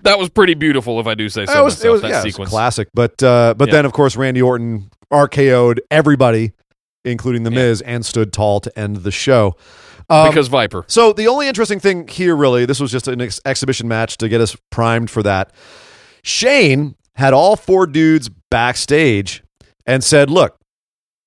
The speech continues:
Speaker 2: I can't let Stephanie get one over on me, and I run a tight ship here. Uh, so whoever's in the finals against the person from Raw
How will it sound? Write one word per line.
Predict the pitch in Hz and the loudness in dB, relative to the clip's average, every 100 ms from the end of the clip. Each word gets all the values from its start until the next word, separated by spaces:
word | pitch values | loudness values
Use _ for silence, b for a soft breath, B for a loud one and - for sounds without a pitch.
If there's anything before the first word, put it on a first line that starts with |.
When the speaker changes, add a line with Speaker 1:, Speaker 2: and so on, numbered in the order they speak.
| - - | -14 -4
Speaker 2:
I | 143 165 | -2 -2
can't | 190 175 151 | 0 0 2
let | 151 | 0
Stephanie | - 147 139 135 | 2 0 0 0
get | 123 110 | -2 0
one | 113 117 | -2 0
over | 113 107 104 | 0 0 -2
on | 104 | -2
me, | 104 80 80 _ _ _ - | -6 -8 -14 _ _ _ -4
and | 127 | 0
I | 139 | 2
run | 139 | 2
a | 123 | 0
tight | - 147 - | 0 0 0
ship | 139 135 | -2 -2
here. | 110 80 85 _ b b b b b _ _ | -2 -8 -10 _ b b b b b _ _
Uh, | 123 123 123 | -2 0 2
so | - 156 | 2 4
whoever's | 156 175 196 180 | 6 4 4 0
in | 175 | -2
the | |
finals | 165 185 196 143 117 | -2 0 0 -2 -2
against | 127 139 - | -4 -6 -6
the | |
person | - 135 139 123 | -2 -2 -2 -6
from | 127 | -4
Raw | 120 165 135 123 | 0 4 4 2